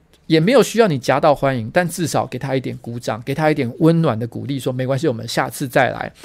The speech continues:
人生也不是只有这一次的比赛，还有很漫长的一条路要走。”我觉得这个才是最基本的一个态度。所以我会有一种感觉，就是说我今天，你知道吗？因-，我今天，呃，不管是说我们之前讲到E P七十七，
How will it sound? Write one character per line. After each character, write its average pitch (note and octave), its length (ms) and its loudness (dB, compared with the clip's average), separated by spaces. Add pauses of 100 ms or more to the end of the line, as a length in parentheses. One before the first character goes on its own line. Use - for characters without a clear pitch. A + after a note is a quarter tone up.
(320)
人 D3+ 160 4
生 F3 120 4
也 C#3+ 120 0
不 B2+ 100 -8
是 B2+ 140 -6
只 B2+ 160 -6
有 C3 140 0
这 C#3+ 160 -2
一 C#3+ 60 -2
次 D3 220 -4
的 A#2 80 -2
比 A2+ 160 -8
赛， A#2 320 -2 (280)
还 C3+ 120 -2
有 C#3 60 2
很 B2 140 -4
漫 D3 180 -2
长 B2 180 -6
的 A#2+ 80 -4
一 C#3 60 -4
条 A#2+ 180 -8
路 C#3 160 -4
要 C3+ 140 0
走。” - 200 -10 (440)
我 F3 80 4
觉 F#3+ 60 8
得 G#3+ 40 6
这 C4+ 100 2
个 A#3+ 80 8
才 D#3+ 160 2
是 D#3 140 -2
最 E3 140 0
基 D3+ 160 -6
本 B2+ 120 -2
的 G#2 80 -6
一 A2+ 40 -4
个 A2+ 100 -4
态 A#2 180 -4
度。 A#2+ 220 -8 (320)
所 D4+ 140 4
以 - 20 8
我 F#3+ 80 10
会 G#3 180 8
有 D3 120 8
一 - 20 4
种 D3+ 160 0
感 A2+ 220 -4
觉， A2 100 -6
就 C#3+ 140 -4
是 D3 60 -8
说 C#3+ 200 -2
我 B2 180 -6
今 D#3+ 280 -4
天， D#3 420 0 (1400)
你 C3 60 -4
知 D#3 40 6
道 E3 60 8
吗？ D3+ 100 4
因-， E3 180 2
我 C#3+ 180 2
今 G3 180 2
天， G3 240 -4
呃， C#3 260 6 (160)
不 G3+ 100 -2
管 C3+ 160 2
是 D3+ 140 -6
说 C#3+ 400 4 (1000)
我 C#3+ 80 -2
们 C#3 80 0
之 D#3 140 -6
前 D#3 140 2
讲 A#2+ 140 -4
到 C#3 140 2
E C#3+ 140 -2
P D3 160 -2
七 C#3 160 -4
十 B2+ 60 -4
七， B2 320 -8